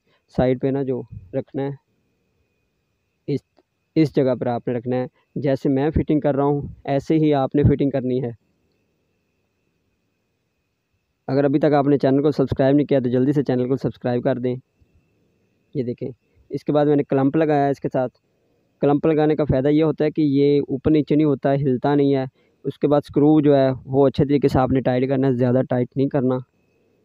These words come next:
क्योंकि ये plastic का धागा stand है, ज़्यादा tight करेंगे तो जा पेच वो free हो जाएगा, जा वो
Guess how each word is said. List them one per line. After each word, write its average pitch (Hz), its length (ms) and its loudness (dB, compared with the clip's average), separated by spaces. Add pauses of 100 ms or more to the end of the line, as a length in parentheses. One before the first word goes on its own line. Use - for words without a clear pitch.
(240)
क्योंकि 135 200 0
ये 135 240 2 (120)
plastic 127 420 -4
का 151 100 0
धागा 131 280 -2
stand 131 300 -2
है, 131 100 -2 (200)
ज़्यादा 127 300 0
tight 131 240 -2
करेंगे 127 320 -2
तो 117 360 -2
जा 123 180 -2
पेच 131 420 -2 (160)
वो 139 200 2
free 143 200 4
हो 135 120 2
जाएगा, 127 200 0
जा 123 200 -4
वो 120 200 -8